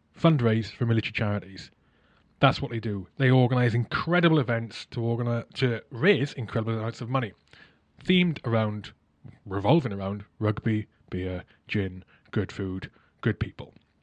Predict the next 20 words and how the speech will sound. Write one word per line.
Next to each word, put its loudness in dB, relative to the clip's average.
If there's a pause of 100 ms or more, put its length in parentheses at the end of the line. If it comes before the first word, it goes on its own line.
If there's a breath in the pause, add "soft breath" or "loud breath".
(540)
They've 4
raised 8
over 0
a 0
hundred 0
thirteen 0
thousand 0
pounds 4
now 4 (720 soft breath)
for 4
military 2
charities, 0
and -6
they -4
intend -6
to -10
raise -6
much 2
more. 2 (420 loud breath)
Rugby 4